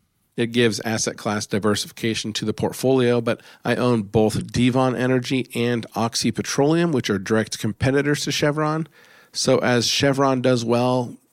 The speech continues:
I think Devon and Oxy will also do well. So I'm rooting that Chevron does well, but I'm just not gonna add this particular stock to my individual portfolio.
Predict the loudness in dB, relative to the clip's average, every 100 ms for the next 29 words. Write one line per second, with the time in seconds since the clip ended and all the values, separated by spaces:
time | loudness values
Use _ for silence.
0 | _ -6 -2 0 -2 -4 -2 0 2 2
1 | 0 -2 -4 -2 -2 0 2 2 2 0
2 | 0 2 2 2 0 0 0 2 4 6
3 | 6 4 2 0 2 4 4 4 4 4
4 | 2 2 0 -2 -4 -2 -2 -2 -2 -2
5 | -2 -4 -2 -2 -2 0 -2 -2 -6 -2
6 | -2 -2 -2 -2 -2 -2 -4 -2 0 -2
7 | -2 0 0 0 0 0 -2 -2 0 0
8 | -2